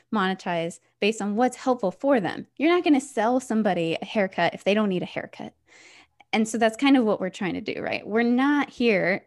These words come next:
to sell physical therapists on stuff we're doing, because they're already P Ts. It's not gonna be helpful for them, but they may still listen to some of the podcast episodes because they admire some of the guests we've had on. So what we do now, we have three main ways of monetization.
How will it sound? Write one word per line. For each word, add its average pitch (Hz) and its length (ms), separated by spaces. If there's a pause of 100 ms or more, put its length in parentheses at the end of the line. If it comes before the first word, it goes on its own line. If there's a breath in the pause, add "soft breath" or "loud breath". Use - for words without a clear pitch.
to 202 120
sell 190 480 (140)
physical 226 300
therapists 214 680 (100)
on 196 140
stuff 214 280
we're 196 80
doing, 185 300
because 247 200
they're 311 140
already 294 180
P 285 180
Ts. - 360
It's - 100
not 220 140
gonna 202 120
be 170 80
helpful - 300
for - 140
them, - 240 (380 loud breath)
but 277 100
they 285 100
may 269 160
still 240 240
listen 233 360
to 208 100
some 196 220
of 185 80
the - 100 (100)
podcast 262 420
episodes 175 540
because - 560
they 175 240
admire 190 480
some 180 200
of 170 40
the 170 60
guests 170 300
we've 170 100
had 190 180
on. - 260 (460 loud breath)
So 214 520 (360)
what 254 220
we 262 100
do 226 160
now, 214 360
we 277 100
have 226 160
three 302 320
main 233 340
ways 196 220
of 185 60
monetization. 180 800